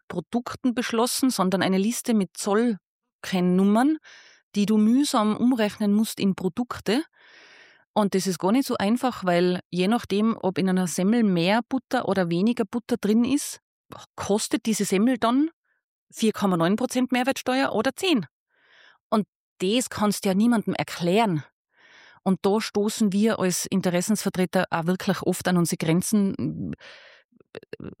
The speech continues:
Man müsste fast am Staat verzweifeln manchmal, ähm, aber das tun wir natürlich nicht, weil wir positiv denken und für die Betriebe was weiterbringen wollen.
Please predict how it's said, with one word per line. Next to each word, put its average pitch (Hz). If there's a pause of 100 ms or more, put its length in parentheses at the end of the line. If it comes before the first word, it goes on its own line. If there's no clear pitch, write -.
(140)
Man 180
müsste 180
fast -
am 170
Staat 160
verzweifeln 214
manchmal, 208 (200)
ähm, 175
aber 160
das 151
tun 233
wir 247
natürlich 233
nicht, 226
weil 170
wir 170
positiv 214
denken 214
und 185
für 190
die 180
Betriebe 196
was 175
weiterbringen 202
wollen. 185